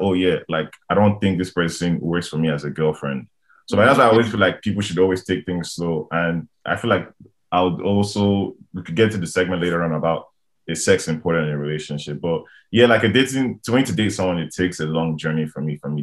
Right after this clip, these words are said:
to get there. And for some people, it takes real short, 'cause some people date a girl, like, there are some guys who date girls every two weeks. Like, every two weeks, they're in a relationship.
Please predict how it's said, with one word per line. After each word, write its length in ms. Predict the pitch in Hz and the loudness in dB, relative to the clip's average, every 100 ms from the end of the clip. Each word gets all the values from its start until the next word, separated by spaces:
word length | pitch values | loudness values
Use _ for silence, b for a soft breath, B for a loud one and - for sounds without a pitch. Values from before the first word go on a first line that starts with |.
| - | -8
to 80 | 64 | -12
get 220 | 69 65 71 | -10 -10 -10
there. 260 | 65 69 _ _ _ _ _ - | -10 -12 _ _ _ _ _ -2
And 340 | 90 95 98 | 2 4 2
for 100 | 113 | 2
some 220 | 107 117 | 2 2
people, 240 | 117 151 143 | 2 2 2
it 120 | - | 0
takes 400 | - 110 - - - | -2 -2 -4 -10 -8
real 300 | 85 95 98 | -2 0 0
short, 300 | - 92 78 | 0 -4 -2
'cause 160 | 87 | -6
some 140 | 90 87 | -6 -4
people 180 | 110 120 | -2 0
date 240 | 101 95 - - | 0 -2 -4 -8
a 80 | 78 | 0
girl, 200 | 92 87 | 2 4
like, 220 | 78 - _ _ _ _ | 0 -4 _ _ _ _
there 120 | - 87 | -2 -2
are 100 | 95 | 0
some 80 | |
guys 240 | 92 117 110 | 4 4 4
who 140 | 101 | 0
date 220 | 87 95 92 | 0 0 2
girls 200 | 92 73 | 0 2
every 240 | 85 87 | -2 -2
two 180 | - 82 | -4 -6
weeks. 180 | 76 76 | -4 -6
Like, 160 | 71 - | -6 -2
every 160 | 101 104 | -2 0
two 100 | 101 | -2
weeks, 120 | 85 | 0
they're 100 | 82 | 0
in 40 | 78 | 0
a 60 | 80 | 0
relationship. 540 | 95 - 82 80 76 | -2 -2 -6 -6 -8